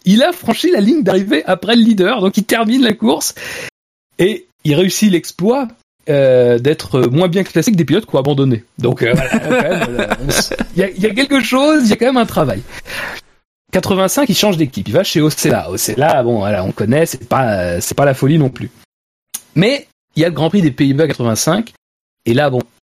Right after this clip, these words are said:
Hub, il est à domicile, euh, il sait qu'il peut pas décevoir son public,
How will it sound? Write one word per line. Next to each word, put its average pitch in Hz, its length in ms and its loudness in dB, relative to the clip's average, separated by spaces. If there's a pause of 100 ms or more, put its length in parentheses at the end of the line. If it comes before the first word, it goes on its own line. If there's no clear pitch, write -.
(300)
Hub, 165 240 2 (200)
il 131 140 2
est 127 40 2
à 123 80 0
domicile, 123 600 0 (300)
euh, 104 200 -2
il 104 80 -2
sait - 160 -2
qu'il - 180 -4
peut - 100 -4
pas 131 200 0
décevoir 113 400 -2
son - 60 -6
public, - 460 -6